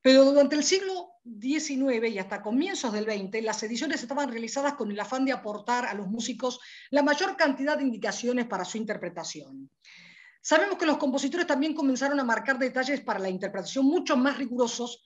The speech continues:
para que la obra cumpliera con sus expectativas y no fuera modificada en cada caso en la ejecución. Pero especialmente cuando se trata de música antigua, es decir,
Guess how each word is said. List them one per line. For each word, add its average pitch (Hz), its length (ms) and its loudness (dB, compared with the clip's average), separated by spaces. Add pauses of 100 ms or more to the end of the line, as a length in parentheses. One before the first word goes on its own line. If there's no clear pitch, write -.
(240)
para 226 220 4
que 247 80 -2
la 247 100 2
obra 302 220 2
cumpliera 269 460 0
con 233 100 -2
sus 254 220 -4
expectativas 233 680 -4
y 240 40 -6
no 262 140 2
fuera 349 240 -2
modificada 220 920 -2 (260)
en 247 240 6
cada 285 300 4
caso 240 300 0
en 233 80 -4
la 202 60 -6
ejecución. 151 760 -14 (840)
Pero 330 160 6
especialmente 381 560 -2
cuando 269 240 4
se 269 140 0
trata 349 280 -2
de 269 80 0
música 277 320 -2
antigua, 208 460 -4
es 220 60 -4
decir, 190 460 -4